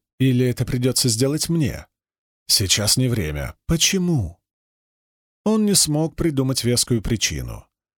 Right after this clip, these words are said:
Она продолжала донимать его своим удручающе настойчивым взглядом спрена.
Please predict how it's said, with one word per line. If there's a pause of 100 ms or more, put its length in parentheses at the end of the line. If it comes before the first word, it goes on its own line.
(580)
Она
продолжала
донимать
его
своим
удручающе
настойчивым
взглядом
спрена.